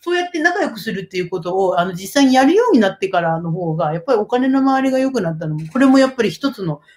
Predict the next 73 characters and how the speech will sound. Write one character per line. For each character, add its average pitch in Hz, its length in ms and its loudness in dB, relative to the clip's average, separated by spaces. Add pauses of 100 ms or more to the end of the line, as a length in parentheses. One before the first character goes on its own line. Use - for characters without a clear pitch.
私 196 300 -4
は、 190 340 2
あ 185 40 -6
の、 190 160 -6
こ 185 300 -2
う、 - 300 -16
な 208 100 0
ん 208 60 -6
て 180 60 -6
い 165 40 -2
う 160 60 -4
か、 151 280 -6
そ - 140 -8
の 208 100 -2
エ 202 100 -2
ネ 226 120 2
ル 247 140 0
ギ 196 140 -8
ー 165 60 -10
か 247 120 4
ら 320 120 4
の、 190 300 2
な 175 160 -4
ん 170 60 -8
か、 156 100 -6
受 156 220 -10
け 196 160 -2
る 170 140 -2
恩 180 200 -6
恵 185 140 -2
か 196 140 -2
な 220 140 0
っ 226 120 -4
て 170 80 -10
い 156 100 -4
う 151 120 -8
か、 160 340 -2 (560)
仲 240 300 2
良 208 120 2
く 160 120 -8
し - 100 -14
た 214 140 0
い 208 40 0
っ 156 100 -10
て 170 80 -6
い 170 100 -2
う 156 100 -4
愛 240 160 2
が 185 100 0
伝 - 220 -2
わ 220 100 0
っ - 60 -12
て 233 100 2
る 226 80 0
の 185 120 -6
か 190 100 -4
な 254 140 2
っ 269 100 -2
て 208 60 0
思 180 120 -4
う 170 60 -2
よ 156 60 0
う - 20 -2
な 156 60 -10
展 165 180 -6
開 165 140 -4
が 170 60 -4
よ 180 140 -6
く 156 160 -4
あ 151 60 -4
る 147 120 -8
ん 135 120 -12
で、 160 260 -6